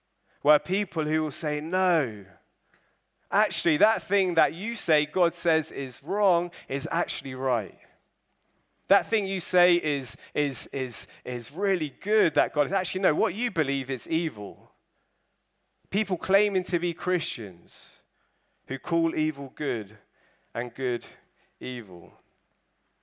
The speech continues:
So what happens with Eve? Does she manage to reject the devil's whisper again? Well, unfortunately and tragically, no. What does it say?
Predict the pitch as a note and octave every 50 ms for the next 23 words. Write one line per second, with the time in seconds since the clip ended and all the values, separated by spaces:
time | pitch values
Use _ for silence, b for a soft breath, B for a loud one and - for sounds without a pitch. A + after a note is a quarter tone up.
0 | _ _ _ _ _ _ _ _ _ _ _ _ _ _ _ _ _ _ _ _
1 | _ _ _ _ - - - D3+ F3 F#3 D3 D3+ E3 F3 E3+ - C#3 A#2+ G#2+ G#2
2 | G2+ - A#2+ A#2+ A#2+ E2 C3 B2+ A2 G2 F2+ - - - - - - - - D3
3 | C#3+ - - D3+ D3+ D#3+ D#3+ E3 D#3+ D3+ - - - D3 C#3 C#3 C3 B2+ B B
4 | B B B B - A#2+ B2+ A#2+ - - D3 D3+ - - - B2 A#2+ A2+ - C3
5 | B2 A#2 A#2+ B2 A#2 G#2+ A#2+ C3 B2+ - - - A#2+ A2+ A2 G#2+ G#2+ G#2+ B2 A#2+
6 | A2 G#2 G2 G2 A2 A2+ A2+ A2 G#2+ G#2 - - C3 C3 G#2+ - - B2 A2+ A2
7 | A2 A2 A2+ - - A#2 A#2 A#2+ - A#2 G2+ - - A2+ A2+ A#2 A2+ G#2+ G2+ A2
8 | B2 - A#2+ A2+ A2 A2+ - - - A2+ G2+ F#2+ F#2 F#2 G2